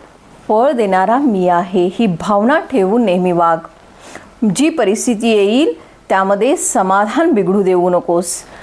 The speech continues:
आणि मी जे सांगतो ते औषध घे, ते तुला सर्व रोगांमधून मुक्त करील आणि ते औषधच जर कोणते असेल तर ते म्हणजे रामनाम हेच होय." त्या नामाचा खरोखर तुम्ही अभ्यास करा.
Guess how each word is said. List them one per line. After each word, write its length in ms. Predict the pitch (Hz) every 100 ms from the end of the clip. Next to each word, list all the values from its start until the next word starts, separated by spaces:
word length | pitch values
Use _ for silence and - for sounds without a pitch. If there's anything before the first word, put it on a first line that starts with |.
| -
आणि 300 | 208 214 226 277 - - -
मी 200 | 208 214
जे 180 | 214 202
सांगतो 760 | 202 180 180 190 - 247 392 - - -
ते 100 | 233
औषध 360 | 175 170 190 160
घे, 360 | - 175 - - -
ते 80 | 214
तुला 340 | 208 202 220 330
सर्व 380 | - 262 302
रोगांमधून 760 | 359 254 180 190 190 190 196 285
मुक्त 420 | 294 196 202 - 202
करील 280 | 196 180 180
आणि 200 | - 202
ते 280 | 190 226 226 214
औषधच 840 | 190 196 - 339 254 196 185 - - - - -
जर 180 | 214 208
कोणते 380 | 208 190 185
असेल 720 | 190 170 - 214 359 415 - - - -
तर 140 | 202 185 190
ते 120 | 220
म्हणजे 680 | 240 196 185 - 175 165 - -
रामनाम 760 | 170 170 175 175 180 185 180 208 202 -
हेच 280 | 196 247 - -
होय." 180 | 156 - - - - - _ - - - - - -
त्या 120 | 330
नामाचा 420 | 330 285 302 320 339
खरोखर 340 | 339 262 285 294
तुम्ही 200 | 330 339
अभ्यास 520 | 220 180 233 277 294
करा. 240 | 233 196